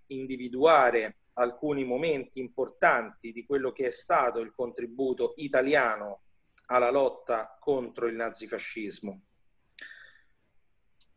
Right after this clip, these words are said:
L'Italia inizia la sua lotta contro il nazifascismo anche prima della Seconda Guerra Mondiale. Ci sono state centinaia di italiani confinati,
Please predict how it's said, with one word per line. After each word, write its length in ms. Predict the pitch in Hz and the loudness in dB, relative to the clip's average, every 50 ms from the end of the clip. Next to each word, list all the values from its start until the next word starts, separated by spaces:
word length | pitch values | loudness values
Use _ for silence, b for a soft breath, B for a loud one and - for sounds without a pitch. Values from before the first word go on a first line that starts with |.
| _ _ _ - | _ _ _ 2
L'Italia 500 | - 135 135 135 175 180 185 180 160 147 | 4 6 8 8 10 10 10 10 10 10
inizia 420 | 139 139 165 190 185 185 - 165 147 | 10 10 10 10 8 8 6 8 8
la 140 | 139 135 | 8 8
sua 160 | 131 - 143 147 | 6 4 2 2
lotta 320 | 160 165 160 - 143 123 | 2 2 2 2 2 2
contro 280 | 135 139 135 139 147 135 | 0 -2 -2 -2 -4 -2
il 60 | 139 | 0
nazifascismo 800 | 143 139 135 - 135 123 143 131 - - 202 196 - - 143 151 | 0 -2 -2 -4 -6 -6 -6 -6 -4 -4 -4 -4 -2 0 0 2
anche 480 | 165 160 - - 143 131 135 - _ _ | 2 2 0 -2 -2 -2 -2 -6 _ _
prima 380 | - 196 233 196 143 123 110 | -2 -2 0 0 -2 -2 -4
della 220 | 107 107 110 110 98 | -4 -4 -4 -4 -6
Seconda 420 | - 120 110 117 117 110 110 110 | -6 -8 -6 -6 -6 -4 -4 -4
Guerra 320 | 107 113 113 104 - 104 101 | -2 -2 -2 -2 -4 -8 -12
Mondiale. 600 | 104 101 101 104 110 104 92 90 - - - _ _ _ _ _ _ _ _ _ _ _ _ _ _ _ _ _ _ _ b b b b b b _ _ _ _ _ _ _ | -14 -16 -12 -8 -6 -6 -6 -6 -10 -16 -20 _ _ _ _ _ _ _ _ _ _ _ _ _ _ _ _ _ _ _ b b b b b b _ _ _ _ _ _ _
Ci 120 | - - 110 | -14 -10 -6
sono 240 | 110 123 120 120 | -4 -4 -2 -2
state 720 | 113 - - 165 151 147 139 123 127 127 123 120 117 - - | -4 2 4 6 8 8 8 6 6 4 2 2 -2 -6 -14
centinaia 800 | - - - 135 120 - - 135 143 165 160 151 143 135 135 123 | -12 -10 -8 -8 -8 -6 -4 2 4 4 6 6 6 6 4 2
di 80 | 120 | 2
italiani 500 | 123 123 127 127 135 143 135 131 123 117 | 0 -2 0 0 2 2 0 0 -2 -4
confinati, 1080 | - - 139 127 120 - - - 123 123 143 156 151 139 127 120 - 123 117 110 - | -4 -4 -6 -6 -6 -10 -14 -14 -6 -2 0 2 2 2 2 0 -2 -4 -8 -8 -10